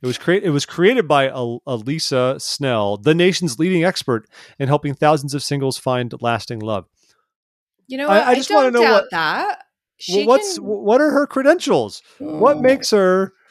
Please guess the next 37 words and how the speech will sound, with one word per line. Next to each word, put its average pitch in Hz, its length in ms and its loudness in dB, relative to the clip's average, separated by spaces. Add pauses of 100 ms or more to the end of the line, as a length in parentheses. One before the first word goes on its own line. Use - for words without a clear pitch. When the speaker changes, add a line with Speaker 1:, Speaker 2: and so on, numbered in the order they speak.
(300)
Speaker 1:
the 160 140 0
nation's 185 580 0
leading 330 360 6
expert? 202 560 2
If, 147 180 0
if 170 160 0
she 311 220 4
was 339 160 4
that 254 180 2
big, 240 240 0
she'd 208 220 -4
probably 247 340 2
at 175 160 -2
least 226 240 -4
be 233 80 0
on 156 220 2
Doctor 170 500 0
Oz 127 680 0
or 151 140 0
something 165 400 2
Speaker 2:
Stats, 107 60 -6
Speaker 1:
along 104 200 -4
the 104 80 -4
Speaker 2:
that's 196 260 -4
all. 147 260 -4
How 196 240 -8
many 226 220 -8
people 185 420 -6
has 170 200 -6
she - 180 -6
successfully 160 800 -2
set 139 320 -2
up 135 180 0
and 156 120 -4
they've 147 200 -6
gotten 143 340 -2
married? 98 400 -2